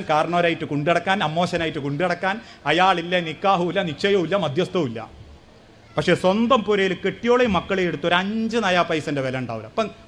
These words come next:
ഉദാഹരണം ഞാൻ പറഞ്ഞുതരാം, ഈ ഒരു കുടുംബസംഘം ഇങ്ങനെ നടക്കുമ്പോൾ ചെറുത് ഇങ്ങനെ നിലവിളിക്കുക. അപ്പം എല്ലാവരും ഇങ്ങനെ നോക്കുന്നുണ്ട്, ചെറുത് എന്താ അങ്ങനെ നിലവിളിക്കുന്നത്? അപ്പോഴേ കോം വന്ന് ഓളെ കൈമന്ന് കുഞ്ഞനങ്ങോട്ട് വാങ്ങി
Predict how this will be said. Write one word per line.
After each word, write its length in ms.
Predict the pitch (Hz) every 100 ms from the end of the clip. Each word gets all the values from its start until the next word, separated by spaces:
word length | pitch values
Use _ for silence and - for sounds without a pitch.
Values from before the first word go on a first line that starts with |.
| 156
ഉദാഹരണം 320 | 202 226 233
ഞാൻ 80 | 220 214
പറഞ്ഞുതരാം, 360 | 196 196 190 - - - -
ഈ 20 | 226
ഒരു 80 | 226 214
കുടുംബസംഘം 480 | 208 226 233 226 226
ഇങ്ങനെ 180 | 220 208
നടക്കുമ്പോൾ 340 | 190 208 214 190
ചെറുത് 240 | 180 180 226
ഇങ്ങനെ 180 | 208 180
നിലവിളിക്കുക. 400 | 160 160 131 117 113 - - - - - - - -
അപ്പം 120 | 196
എല്ലാവരും 260 | 208 240 254
ഇങ്ങനെ 160 | 247 214
നോക്കുന്നുണ്ട്, 420 | 220 247 233 214 -
ചെറുത് 260 | 175 170 165
എന്താ 120 | 196 170
അങ്ങനെ 160 | 165 151
നിലവിളിക്കുന്നത്? 400 | 151 151 151 139
അപ്പോഴേ 140 | 214 220
കോം 180 | 185 202
വന്ന് 220 | 220 196 214
ഓളെ 140 | 185 202
കൈമന്ന് 360 | 196 190 190 190 180
കുഞ്ഞനങ്ങോട്ട് 460 | 175 196 190 185 175
വാങ്ങി 180 | 185